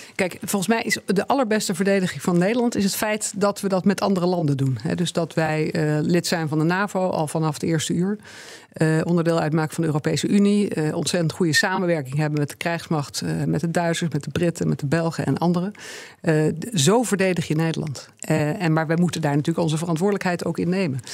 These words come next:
Dus zowel als het gaat over steun aan Oekraïne maken we iedere keer die afweging. Dat is ook, eh, daar krijg ik als minister van Defensie militair advies, eh, van, eh, van de commandant der strijdkrachten over. Eh,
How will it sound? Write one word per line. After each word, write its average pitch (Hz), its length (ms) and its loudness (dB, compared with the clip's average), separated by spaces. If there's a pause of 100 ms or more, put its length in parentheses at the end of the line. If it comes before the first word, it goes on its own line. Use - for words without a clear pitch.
(240)
Dus 160 240 2
zowel 180 420 4
als 185 100 -2
het 156 100 -6
gaat 156 240 -4
over 143 160 0
steun 156 240 2
aan 147 100 2
Oekraïne 175 460 2
maken 151 280 0
we - 120 -4
iedere 226 320 4
keer 160 180 0
die 139 120 0
afweging. 185 560 0
Dat 156 140 -2
is 156 160 -4
ook, - 200 -2
eh, - 240 -6
daar - 140 -2 (200)
krijg 160 260 -2
ik 196 180 2
als 135 120 0
minister 151 240 4
van 160 100 0
Defensie 151 400 2
militair 180 540 4
advies, - 480 -2
eh, 165 180 -4
van, 156 380 0
eh, - 180 -6
van 151 220 0
de 147 60 0
commandant 156 320 0
der 147 80 0
strijdkrachten - 600 -4
over. 156 260 -2 (680)
Eh, 160 340 4